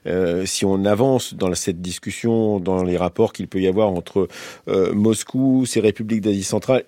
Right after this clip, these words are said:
et ces groupes, euh, islamistes radicaux, euh, de ces régions d'Asie centrale, on peut dire, euh, David Gahuzer, qu'il y a aussi une autre dimension, une sorte de front premier. Vous dites, euh, les uns et les autres, eh bien,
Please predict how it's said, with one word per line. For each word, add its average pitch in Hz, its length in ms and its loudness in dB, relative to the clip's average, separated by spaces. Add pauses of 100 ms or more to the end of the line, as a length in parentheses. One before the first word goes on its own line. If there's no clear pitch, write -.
et 165 100 6
ces 139 200 -2
groupes, 120 400 -2
euh, 104 320 4
islamistes 107 680 0
radicaux, 101 760 2
euh, 95 220 0
de 95 220 -2
ces 95 360 -2
régions 92 280 -2
d'Asie 95 260 -2
centrale, 175 520 0 (380)
on - 60 -8
peut 104 140 -2
dire, 151 300 4
euh, 117 260 6
David 107 340 0
Gahuzer, 113 460 2
qu'il 123 260 0
y 131 80 4
a 135 120 6
aussi 131 340 0
une 156 160 2
autre 120 480 2
dimension, 123 680 0 (340)
une 113 80 -6
sorte 131 300 2
de 120 240 4
front 131 260 -2
premier. 127 560 4
Vous 101 140 -2
dites, 110 280 -4
euh, 107 280 2 (280)
les 107 200 2
uns 110 60 4
et 110 60 4
les 107 200 4
autres, 123 220 2
eh 90 40 -2
bien, 98 240 0